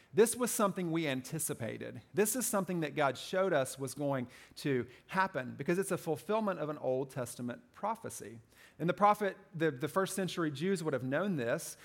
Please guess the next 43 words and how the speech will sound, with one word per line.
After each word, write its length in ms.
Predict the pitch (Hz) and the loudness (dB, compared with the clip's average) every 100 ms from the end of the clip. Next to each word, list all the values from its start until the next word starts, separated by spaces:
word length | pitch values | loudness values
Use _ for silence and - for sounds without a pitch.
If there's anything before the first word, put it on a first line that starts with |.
| - | -4
that 100 | 151 | -4
the 60 | 147 | -4
prophet 420 | 147 185 185 160 | 6 6 6 -4
Joel, 340 | 135 190 214 165 | 2 4 4 0
you 100 | 180 | -2
can 100 | 185 | 0
go 100 | 160 | 2
back 180 | 156 | 2
and 100 | 151 | 2
read 160 | 147 196 | -4 -2
this 200 | 147 135 | -2 -4
in 80 | 131 | -2
Joel 260 | 135 143 | 0 0
chapter 320 | 160 156 139 127 | 0 -4 -4 -8
two, 360 | - 185 139 131 _ _ _ - | -8 -8 -8 -10 _ _ _ -10
verse 180 | 139 156 | -6 -6
twenty-eight 420 | - 160 156 156 | -4 -2 -2 -2
through 100 | 143 | -4
thirty-two. 580 | 139 143 135 - 196 139 - - | -2 -2 -2 0 0 0 -4 0
He 140 | 214 | 0
says 260 | - 208 180 | 4 2 4
that 100 | 170 | 2
in 80 | |
the 80 | 151 | 2
last 320 | 147 165 170 | 4 2 2
days, 240 | 175 190 143 | 2 2 2
God 180 | 160 160 | 2 0
is 80 | |
going 140 | 151 147 | -2 -6
to 60 | |
pour 200 | - 151 | -4 0
out 120 | 147 131 | 0 0
his 120 | 117 | -6
Spirit. 480 | - 131 117 - - _ - - - | -8 -6 -4 -6 -10 _ -20 -14 -2
And 120 | 147 | 2
when 120 | 170 | 4
he 120 | 165 | 4
does 260 | 165 190 165 | 6 4 4
that, 140 | 160 | 2
there 120 | 143 143 | 2 0
would 120 | 135 | 0
be 80 | 135 | -2
signs 680 | - 170 170 147 123 113 | -2 2 2 2 -2 -6